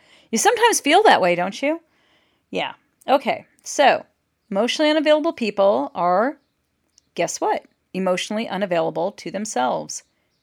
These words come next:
Yes, you are. Your relationship with yourself is reflected in the relationships you have with other people. Some people do not think so, and that is because they're not seeing it with total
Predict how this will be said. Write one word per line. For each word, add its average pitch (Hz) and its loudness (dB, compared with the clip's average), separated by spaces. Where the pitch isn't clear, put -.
Yes, 165 -8
you 214 -2
are. 214 2
Your 180 -4
relationship 226 -2
with 269 -6
yourself 214 0
is 208 -10
reflected 180 -6
in 185 -10
the 175 -8
relationships 175 -8
you 180 -10
have 165 -4
with 165 -10
other 170 -10
people. 202 -8
Some 170 -8
people 196 -8
do 202 -8
not 208 -2
think 285 -4
so, 175 -2
and 180 -10
that 170 -2
is 185 -8
because 190 -6
they're 202 -6
not 190 -6
seeing 180 -6
it 190 -6
with - -16
total 165 -8